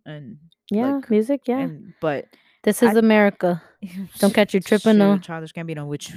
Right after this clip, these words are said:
Speaker 1: <laughs>
Speaker 2: <laughs>
Speaker 1: I love Childish Gambino. He's just a
Speaker 2: He's
Speaker 1: man. The,
Speaker 2: great, yeah.
Speaker 1: he's multi-talented, okay?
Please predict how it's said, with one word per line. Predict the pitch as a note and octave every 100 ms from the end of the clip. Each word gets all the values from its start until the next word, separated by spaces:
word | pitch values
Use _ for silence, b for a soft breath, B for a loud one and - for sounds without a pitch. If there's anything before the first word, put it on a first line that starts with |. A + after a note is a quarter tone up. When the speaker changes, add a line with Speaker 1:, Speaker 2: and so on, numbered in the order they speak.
| F#3+ C#3 _
Speaker 1:
<laughs> | - -
Speaker 2:
<laughs> | - -
Speaker 1:
I |
love | F3+ D3 C#3+
Childish | - C#3+ C3 C#3+
Gambino. | C3+ B2+
He's | G3+ G#3+
just | D#3+ -
a | C#3+
Speaker 2:
He's | A#3 A3
Speaker 1:
man. | G3+
The, |
Speaker 2:
great, | E3+ E3 -
yeah. | F3 E3+
Speaker 1:
he's | E3+
multi-talented, | C3+ B2 A2 G#2+ - G#2 G#2 A#2+
okay? | B2 D3 C#3+